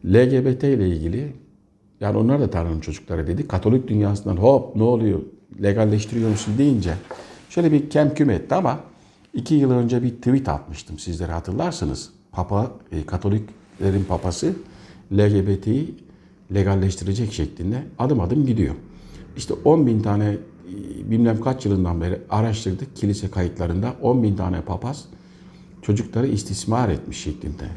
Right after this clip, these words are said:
Tamam da onu o tarihte niye açıklamıyorsunuz? Yani, e, onu madem kaydetmişsiniz, kayıt düşmüşsünüz, neden cezasını vermiyorsunuz? Amerika'da çocuk tacizi yönünden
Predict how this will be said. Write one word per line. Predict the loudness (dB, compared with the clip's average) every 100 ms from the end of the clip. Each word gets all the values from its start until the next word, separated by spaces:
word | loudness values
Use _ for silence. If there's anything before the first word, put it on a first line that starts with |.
| -14 -18 -6
Tamam | 0 2 2 0
da | -4 0
onu | 2 4 4 0
o | 0
tarihte | 0 0 2 2
niye | 2 0
açıklamıyorsunuz? | -4 -8 -10 -8 -8 -10 -14 -16 -18 -20 -20 -20 -20 -20 -20 -20 -20 -18 -18 -20 -18 -2
Yani, | 2 4 2
e, | 0 -4 -10 -20 -20 -20 -20 -20 -18 -16 -16 -14 -14 -12 2
onu | 6 6
madem | 6 4 2 0
kaydetmişsiniz, | 2 2 0 -2 -10 -10 -4
kayıt | -2 -2
düşmüşsünüz, | -6 -8 -6 -2 0
neden | 2 2
cezasını | 2 0 -2 -6 -6 -6
vermiyorsunuz? | -4 -4 -8 -8 -12 -14 -18 -20 -20 -20 0
Amerika'da | 4 6 6 2 0 0 -2 -10 -20 -20 -20 -20 -4
çocuk | 0 0 -2
tacizi | 0 0 2 2 2
yönünden | 4 4 2 0